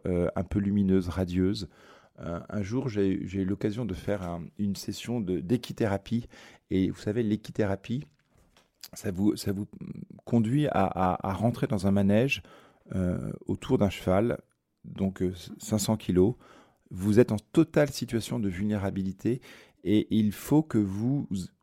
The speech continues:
soyez vraiment, avec toute votre, tout votre corps, votre esprit, votre âme presque, rentrez en communion, euh, en, en attention avec ce cheval. Et le, l'animal, euh, le, le perçoit,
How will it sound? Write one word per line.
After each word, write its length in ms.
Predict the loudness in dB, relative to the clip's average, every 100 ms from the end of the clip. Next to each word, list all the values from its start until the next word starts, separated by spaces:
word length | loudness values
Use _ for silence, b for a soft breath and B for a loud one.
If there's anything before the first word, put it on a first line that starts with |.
| _ -12
soyez 400 | -2 0 4 4
vraiment, 420 | 4 2 2 2
avec 220 | 0 -2
toute 180 | -2 2
votre, 280 | 2 0 -8 -20 -12 -10
tout 160 | -4 2
votre 300 | 4 2 -2 _ 6
corps, 480 | 10 10 8 0 -4
votre 340 | -2 0 -2
esprit, 420 | -4 -4 -6 -6 -4
votre 360 | -4 -4 -2
âme 240 | 0 0 -4
presque, 440 | -6 -6 -8 -18 B B B B B
rentrez 460 | -2 0 0 0 -4
en 80 |
communion, 600 | -2 2 6 6 6 4 b b b b -4
euh, 160 | -2 -2 -2
en, 180 | -4 4
en 180 | 8 10
attention 480 | 8 4 -4 -2 0
avec 160 | -2
ce 140 | -4 -8
cheval. 380 | -4 -4 -4 0
Et 100 | 4
le, 320 | 8 8 6 2 -2 0
l'animal, 800 | 6 8 8 8 4 4 0 -2 -2
euh, 160 | -2 0
le, 280 | 4 6 8
le 200 | 10 8
perçoit, 480 | 8 0 0 0